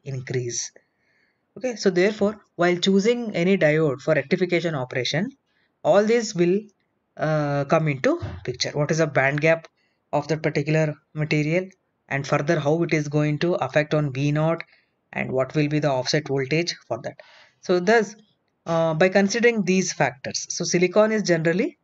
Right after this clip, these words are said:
uh, preferred, okay, so over germanium for the power rectifiers. Okay, so because of its wider, uh, E G,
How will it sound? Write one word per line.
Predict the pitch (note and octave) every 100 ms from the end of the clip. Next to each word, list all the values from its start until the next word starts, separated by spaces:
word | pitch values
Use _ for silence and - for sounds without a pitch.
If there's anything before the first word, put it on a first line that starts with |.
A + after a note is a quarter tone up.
| _ _ _ _ _ -
uh, | C#3 C3+ C3 C3 B2+ B2 - -
preferred, | - C#3+ - F3 C3 - _ _ _ _ _ _
okay, | -
so | B3+ E3+
over | D3+ D#3+
germanium | D3+ D3 C#3+ E3+ E3+ D3+ - _ _ _ _
for | - F3
the | G3
power | F#3 D#3
rectifiers. | F#3+ F3 C#3 - C3 B2+ - - - _ _
Okay, | _ -
so | G3+
because | D#3 D3+ E3+
of | E3 D#3
its | D#3+ D#3+
wider, | D3+ D3+ E3+ E3 D#3
uh, | D3 C#3
E | C#3+ D#3
G, | F3 C4